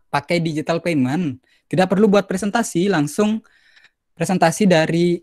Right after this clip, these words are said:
websitenya. Ovo udah dapet, siapa mau yang cewek-cewek apa? Biasanya nih paling sering belanja nih cewek-ceweknya.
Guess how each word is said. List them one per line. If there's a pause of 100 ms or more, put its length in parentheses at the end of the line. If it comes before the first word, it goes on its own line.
(100)
websitenya. (1300)
Ovo
udah
dapet,
siapa
mau
yang
cewek-cewek
apa? (800)
Biasanya
nih
paling
sering
belanja
nih
cewek-ceweknya.